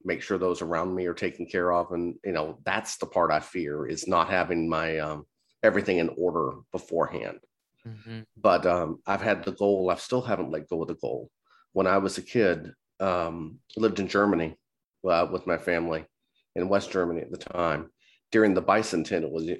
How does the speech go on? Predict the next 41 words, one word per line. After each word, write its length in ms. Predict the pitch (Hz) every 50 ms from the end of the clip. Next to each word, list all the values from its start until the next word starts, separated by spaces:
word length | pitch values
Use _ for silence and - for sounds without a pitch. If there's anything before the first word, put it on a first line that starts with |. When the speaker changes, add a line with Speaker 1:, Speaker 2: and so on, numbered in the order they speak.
| -
Speaker 1:
of 160 | - 87 82 -
the 80 | 90
United 320 | 85 85 82 73 71 64 -
States. 520 | - - - 52 - - - - - - _ _ _ _ _ _ _ _ _ -
Speaker 2:
Mm. 420 | 113 117 120 120 117 113 107 98 98 -
Speaker 1:
And 180 | 98 98 95 98
I 80 | 92 95
saw 260 | - - 110 98 92
all 220 | - 98 117 131
the 180 | - 117 98 90
images 460 | 110 113 110 101 - 90 85 82 -
of 80 | 95 87
what 220 | 92 98 - -
went 120 | 92 90
on 160 | 90 87 90 92
over 180 | 90 85 92
here 160 | 87 98 92
in 80 | 87 85
the 80 | 85 85
U 160 | 85 82 87
S 280 | 87 87 - - -
and 80 | 85 80
the 60 | 82
celebrations 800 | 82 - 87 80 80 80 - 85 85 85 - - 95 90 85 80 -
and 80 | 78
the 60 | 69
fireworks 800 | 69 - 82 80 82 80 85 90 87 82 - - - - - -
and 140 | 78 67 62
the 120 | 67 67 - _ -
boats 480 | 90 90 87 - - - - - -
and 200 | 76 60 - 57
the, 200 | 64 50 - - _ _ _ _ _ _ _ _ -
everything 360 | 101 98 101 95 95 90 92
else. 320 | 95 87 85 82 - - - _ _ _ _ -
And 80 | 107
I 60 | 92 -
felt 240 | - 131 117 101
like 180 | 95 104 104 -
I 60 | 95
missed 320 | 92 92 87 80 - - 87
out. 300 | 78 60 - - _